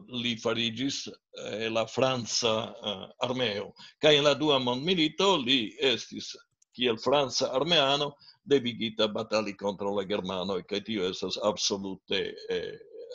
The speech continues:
absurda. Li ne vidas kiel personoj, kiuj estis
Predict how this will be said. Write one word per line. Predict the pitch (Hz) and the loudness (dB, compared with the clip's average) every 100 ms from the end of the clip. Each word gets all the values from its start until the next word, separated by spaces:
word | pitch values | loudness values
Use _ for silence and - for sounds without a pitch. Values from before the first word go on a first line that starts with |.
| 104 | -6
absurda. | 98 - 120 110 98 92 | -6 -6 -6 -8 -10 -10
Li | 98 | -10
ne | 95 | -8
vidas | 104 92 90 - | -6 -4 -6 -6
kiel | 104 98 - - - _ | -6 -6 -8 -20 -20 _
personoj, | 113 113 120 127 127 113 | -2 0 2 2 0 -2
kiuj | - 123 127 123 110 - _ _ _ _ | -2 0 2 0 -2 -10 _ _ _ _
estis | 147 135 - 123 - | 4 4 2 -2 -2